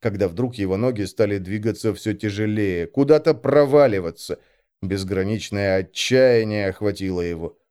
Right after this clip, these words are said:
Он поднял голову и вдруг понял, что оказался в пустыне. Роган ещё увидел звёзды над горизонтом. Потом, когда уже ноги сами подгибались под ним, поискал взглядом циферблатик индикатора, но не увидел его.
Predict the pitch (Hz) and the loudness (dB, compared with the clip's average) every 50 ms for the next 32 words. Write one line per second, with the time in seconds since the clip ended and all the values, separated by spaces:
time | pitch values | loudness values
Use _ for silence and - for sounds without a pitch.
0 | _ _ _ - 120 143 160 151 156 190 208 208 180 202 208 208 202 196 180 208 | _ _ _ 0 2 2 2 2 4 4 4 4 4 2 2 2 2 2 4 4
1 | 220 214 208 196 180 185 185 185 180 175 196 208 202 170 - _ - 214 220 214 | 4 6 4 4 4 4 4 2 2 0 -2 -4 -4 -6 -4 _ 4 4 4 4
2 | 202 196 185 165 156 147 - - - - - 165 165 170 175 185 170 202 214 208 | 2 -2 -2 -4 -6 -12 -16 -16 -8 0 2 4 4 4 2 0 2 2 2 2
3 | 196 - 202 185 - _ 208 196 185 - - _ - 214 190 113 87 - - - | 0 -2 -6 -8 -8 _ -10 -10 -10 -12 -12 _ -6 -6 -4 -4 -6 -8 -12 -18
4 | _ _ _ _ _ _ _ _ _ _ _ _ _ _ _ - 107 131 143 151 | _ _ _ _ _ _ _ _ _ _ _ _ _ _ _ 2 4 6 6 6
5 | 147 160 160 156 156 143 120 - 156 156 147 147 160 147 160 156 143 123 117 123 | 6 4 4 4 2 2 2 4 4 4 6 4 2 4 4 2 2 0 -2 0
6 | 139 160 185 175 143 117 107 110 104 92 101 101 95 92 95 101 98 98 92 92 | 2 4 4 4 4 2 0 -2 -4 -4 -4 -4 -4 -4 -4 -4 -2 -4 -4 -4
7 | 90 92 87 87 85 76 - - 76 76 - - _ _ _ _ _ - 107 110 | -4 -4 -4 -6 -8 -12 -14 -16 -16 -16 -18 -20 _ _ _ _ _ -2 0 2
8 | - 147 156 156 139 - 120 110 107 104 117 113 113 107 101 113 113 123 135 135 | 2 2 2 2 2 0 -2 -2 2 2 2 2 2 0 -2 -2 0 0 0 0
9 | 120 110 101 - - 131 123 123 117 101 110 110 104 98 110 104 113 135 131 123 | -2 -4 -4 -2 0 0 2 2 0 0 -2 -2 -2 -2 -2 2 4 4 4 2
10 | 110 - - - 120 117 107 131 156 165 156 131 120 131 127 120 123 123 - 165 | 0 -4 -2 -2 -2 -2 -2 -2 -2 -2 -2 -2 -2 0 0 0 -2 0 2 4
11 | 151 147 131 117 113 110 113 131 143 151 143 135 131 123 117 - 135 120 123 117 | 4 4 4 0 -4 -4 0 2 2 2 2 2 0 -2 -2 -4 -4 -2 0 -2
12 | 113 107 110 127 139 147 135 120 - 127 120 - 120 117 117 104 120 123 123 - | -2 -2 0 2 2 2 2 2 -2 -8 -6 -4 -2 -2 0 0 -2 -4 0 2
13 | 175 175 175 - 156 143 143 139 135 127 131 143 143 135 135 135 127 120 104 101 | 2 2 2 2 0 0 0 0 0 0 -2 -2 -2 -2 0 0 0 -2 -2 -4
14 | 101 85 92 90 80 85 87 82 80 76 76 73 - | -6 -4 -4 -6 -4 -6 -6 -8 -8 -8 -8 -10 -12